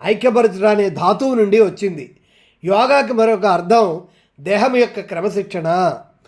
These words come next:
అలానే మనసు యొక్క శిక్షణ అని కూడా అర్థం ఉంది. శ్రీ ఆదిశంకరాచార్యులు పై రెంటినీ కలిపి యోగ అనగా గాఢ ధ్యానము,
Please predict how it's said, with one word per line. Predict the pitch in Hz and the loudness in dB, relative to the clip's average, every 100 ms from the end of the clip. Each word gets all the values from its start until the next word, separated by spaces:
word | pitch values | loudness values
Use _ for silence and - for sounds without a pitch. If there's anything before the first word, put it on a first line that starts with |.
| _ _ _ | _ _ _
అలానే | 180 240 269 220 190 214 - _ _ | 0 2 4 2 0 -4 -8 _ _
మనసు | 160 202 196 | -8 -6 0
యొక్క | 294 240 226 | 0 0 -2
శిక్షణ | 214 208 196 180 196 175 - - | -2 -4 -4 -2 -2 -2 -4 -4
అని | 220 | -4
కూడా | 226 214 196 | 2 4 4
అర్థం | 170 151 185 | 2 0 0
ఉంది. | 185 160 156 - _ _ _ _ - | 0 -2 -8 -10 _ _ _ _ -2
శ్రీ | 233 | 2
ఆదిశంకరాచార్యులు | 175 180 226 254 240 220 202 185 170 226 214 165 190 _ _ _ | 2 0 0 0 2 2 0 -2 -2 2 2 0 -8 _ _ _
పై | 214 285 | 2 4
రెంటినీ | 240 220 233 247 | 4 2 0 -2
కలిపి | 202 190 175 254 220 - _ _ _ | -2 -4 -4 -4 -4 -6 _ _ _
యోగ | 185 240 254 | 0 2 2
అనగా | 233 220 202 208 226 - _ _ | 2 2 2 0 -2 -10 _ _
గాఢ | 160 185 | -4 -2
ధ్యానము, | 196 131 151 170 202 247 | -2 -4 -10 -4 0 0